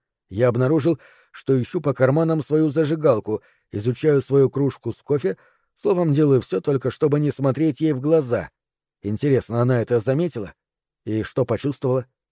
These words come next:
Жаль, что я не могу определить, один ли я сейчас такое чувствую. "Мы сперва пошли в полосатый пять", сказала она.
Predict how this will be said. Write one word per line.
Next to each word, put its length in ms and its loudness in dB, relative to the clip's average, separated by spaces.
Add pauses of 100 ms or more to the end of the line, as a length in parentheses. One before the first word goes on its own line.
(240)
Жаль, 340 -6
что 180 -4
я 100 6
не 100 2
могу 240 4
определить, 540 2 (320)
один 360 2
ли 160 4
я 80 6
сейчас 380 -4
такое 320 2
чувствую. 480 -10 (760)
"Мы 340 0
сперва 420 4
пошли 340 2
в 80 -4
полосатый 540 0
пять", 360 0 (360)
сказала 560 -2
она. 240 -8